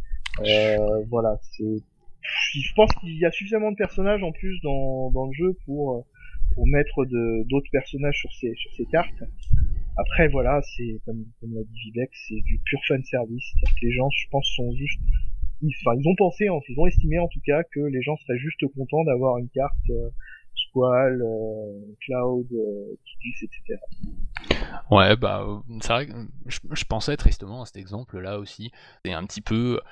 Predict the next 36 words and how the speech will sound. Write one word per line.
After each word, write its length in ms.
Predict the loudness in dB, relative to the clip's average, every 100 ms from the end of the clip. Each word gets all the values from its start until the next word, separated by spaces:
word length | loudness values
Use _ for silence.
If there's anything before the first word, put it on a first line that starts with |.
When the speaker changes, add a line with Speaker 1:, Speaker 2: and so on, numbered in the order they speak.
| -20 -20 -20 _ -14
Speaker 2:
tu 140 | -4 -2
veux 120 | 0
tes 140 | -2
cartes 260 | -4 -4 -2
d'autres 320 | -2 -2 -2
personnages 420 | -4 -6 -4 -4 -4
de 60 |
Final 200 | -4 -4
Fantasy, 460 | -4 -4 -4 -4 -6
eh 60 | -4
bien, 200 | -2 -4
prends-les, 440 | -4 -2 -2 -2
je 100 | -4
sais 220 | -6 -6
que 60 | -6
ça 80 | -8
te 60 |
fera 160 | -8 -8
plaisir. 560 | -6 -4 -4 -6 -8 -10
Et 300 | -6 -4 -4
m-, 120 | -4 -8 -12 -12
moi, 240 | -6 -4 -2
ce 40 |
qui 100 | -2
me 40 |
dérange 220 | -2 -2 -2
le 80 |
plus, 200 | -4 -4
c'est 280 | -4 -4 -6
que 220 | -2 -2 -4 -10 _ _ _ -10
ça 260 | -2 -2
ne 60 | -2
s'insère 480 | -4 -6 -6 -6 -4
pas 360 | -2 -2 -4 -10
dans, 720 | -4 0 0 -2 -2 -2 -2
euh, 380 | -4 -6 -6